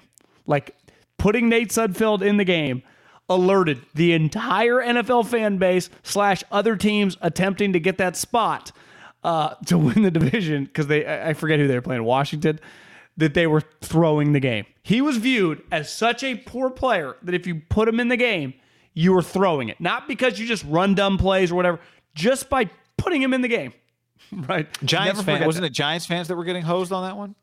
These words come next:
Speaker 1: W-, the, the, and the players, remember, they were all tweeting like, "This is horse shit." It's like they were five and seven or something, or, you know, five, maybe they were six and ten. I don't know.
Speaker 2: How could
Speaker 1: It
Speaker 2: they
Speaker 1: was
Speaker 2: do
Speaker 1: the,
Speaker 2: this
Speaker 1: one
Speaker 2: to
Speaker 1: of the
Speaker 2: Jalen
Speaker 1: dumbest
Speaker 2: Hurts?
Speaker 1: controversies. But what could not be argued, everyone agreed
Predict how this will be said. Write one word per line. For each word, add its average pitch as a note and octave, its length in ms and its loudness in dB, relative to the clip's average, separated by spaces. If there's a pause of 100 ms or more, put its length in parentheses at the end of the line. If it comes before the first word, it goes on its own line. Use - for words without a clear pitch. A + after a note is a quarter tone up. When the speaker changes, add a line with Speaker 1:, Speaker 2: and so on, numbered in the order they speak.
(140)
Speaker 1:
W-, A#3+ 360 -8
the, F3+ 160 2
the, F#3 420 -2
and E3+ 140 0
the D3 60 0
players, D#3 840 -2
remember, C#3+ 320 2
they C#3 100 2
were C#3 160 4
all A#2+ 120 0
tweeting C#3+ 360 0
like, D#3+ 220 -8
"This G#4 240 0
is F4 100 -6
horse F4 360 2
shit." G3+ 420 -6
It's D#3+ 100 -12
like F3 160 -2
they E3 80 0
were C#3 140 -2
five C3 420 -2
and G#2+ 140 -6
seven C3+ 480 0
or C3+ 80 -2
something, C#3+ 360 -4
or, C3 120 -6 (160)
you D3 100 -4
know, A2+ 80 -6
five, B2+ 400 -2 (240)
maybe E3+ 120 2
they D3 60 2
were A#2+ 100 -4
six - 400 -4
and A#2+ 140 -6
ten. C3+ 440 -2 (340)
I C#3+ 80 -8
don't G#2 140 -10
know. B1 160 -18 (500)
Speaker 2:
How - 120 -12
could F#3 120 -2
Speaker 1:
It F3+ 40 2
Speaker 2:
they - 20 4
Speaker 1:
was E3+ 80 4
Speaker 2:
do D#3+ 80 0
Speaker 1:
the, F3 60 0
Speaker 2:
this F3+ 60 0
Speaker 1:
one G3 100 2
Speaker 2:
to - 20 0
Speaker 1:
of F3+ 60 0
the C#3+ 120 0
Speaker 2:
Jalen - 20 -4
Speaker 1:
dumbest E3+ 320 2
Speaker 2:
Hurts? - 40 -6
Speaker 1:
controversies. A#2+ 760 -4 (200)
But F#3+ 160 2
what G3 280 -2
could F#3 240 0
not B3+ 300 -2
be C#4 140 -4
argued, D3 580 -2
everyone B3 400 -2
agreed G3+ 580 -2